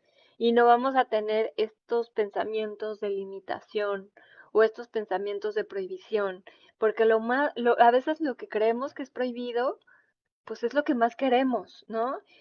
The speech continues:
Y entonces es lo que nos genera más ansiedad por quererlo comer o más deseos por quererlo comer. Y entonces, pues,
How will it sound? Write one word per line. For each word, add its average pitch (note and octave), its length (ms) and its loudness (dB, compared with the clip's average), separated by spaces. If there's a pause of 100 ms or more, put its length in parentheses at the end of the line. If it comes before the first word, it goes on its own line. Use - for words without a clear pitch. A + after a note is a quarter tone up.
(100)
Y A3 80 4
entonces B3 280 2
es B3+ 60 -6
lo D4 120 -2
que B3 120 0
nos G3 140 -8
genera A3 380 0
más A#3 240 0
ansiedad G3+ 580 -2
por A3+ 200 -10
quererlo G3+ 420 -8
comer A3 560 -2
o G#3+ 80 -2
más G#3+ 300 -2
deseos A#3 460 -2
por - 200 -18
quererlo G3+ 440 -8
comer. G3+ 400 -14 (840)
Y G#3+ 120 2
entonces, A#3 680 2 (440)
pues, G3+ 600 4